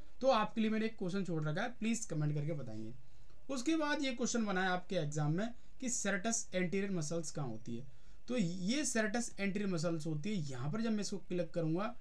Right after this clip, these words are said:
और जब मैं इसको देखूँगा, तो ये मछली के आकार की, आपसे पूछेगा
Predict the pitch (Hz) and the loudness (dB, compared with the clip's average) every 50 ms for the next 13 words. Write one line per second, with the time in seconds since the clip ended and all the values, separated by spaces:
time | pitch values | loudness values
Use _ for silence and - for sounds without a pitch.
0 | - - - - - - - - - - - 190 220 247 254 254 156 147 147 151 | -6 -6 -6 -6 -6 -6 -6 -6 -6 -4 -2 0 2 2 2 0 0 -2 -2 0
1 | 190 208 214 214 220 214 208 - - 220 165 147 147 214 226 226 208 196 190 208 | 2 2 2 2 2 0 -2 -2 -2 0 0 2 4 2 4 4 4 4 4 4
2 | 226 262 - - - - - - - 226 185 160 151 208 277 277 233 202 190 180 | 2 2 0 -4 -6 -6 -6 -4 0 0 2 4 4 4 4 6 6 6 6 4
3 | 185 220 240 302 339 330 330 277 247 233 208 208 - - 190 185 180 165 170 156 | 4 6 8 8 8 8 8 6 6 6 6 6 4 4 2 2 2 2 0 0
4 | 151 147 - 262 262 - - - 254 247 214 - - - 208 202 196 - 202 196 | -2 -2 -2 -2 -2 -2 -2 0 0 0 -2 -2 -4 -4 -4 -4 -2 0 0 0
5 | 190 175 170 170 175 196 220 254 - | 0 2 2 2 2 2 2 0 -2